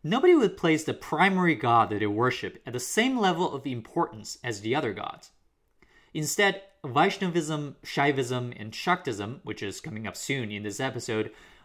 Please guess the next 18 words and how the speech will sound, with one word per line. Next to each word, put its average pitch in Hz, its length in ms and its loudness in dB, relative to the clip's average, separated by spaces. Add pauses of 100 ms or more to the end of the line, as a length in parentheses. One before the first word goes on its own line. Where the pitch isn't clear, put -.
all 233 200 8
consider 226 460 0
their 151 160 2
deity 135 480 2
to - 140 -6
be 107 200 -4
the - 120 -8
supreme 156 800 -4
existence 113 640 -8 (280)
responsible 110 680 -2
for 147 300 -6 (100)
every 165 280 6
being 104 600 -4
and 113 180 -6
phenomenon 120 760 -2
of 101 160 -12
the 110 80 -2
universe. 104 560 -10